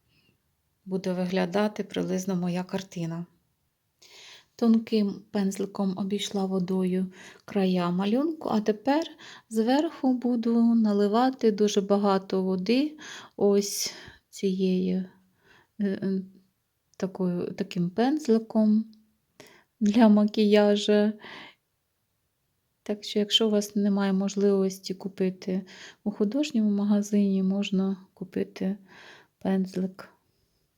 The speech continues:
десь поблизу, де є у вас магазин для косметики.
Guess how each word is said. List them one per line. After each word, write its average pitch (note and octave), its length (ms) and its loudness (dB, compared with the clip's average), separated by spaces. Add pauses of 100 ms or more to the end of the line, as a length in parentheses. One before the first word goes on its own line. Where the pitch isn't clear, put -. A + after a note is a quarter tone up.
(640)
десь F#3+ 560 -6
поблизу, F#3+ 800 2
де F#3 200 0
є F#3 240 2
у F#3 60 -2
вас F#3 340 -4 (760)
магазин F#3+ 480 -2
для F#3 180 0
косметики. F#3+ 920 -6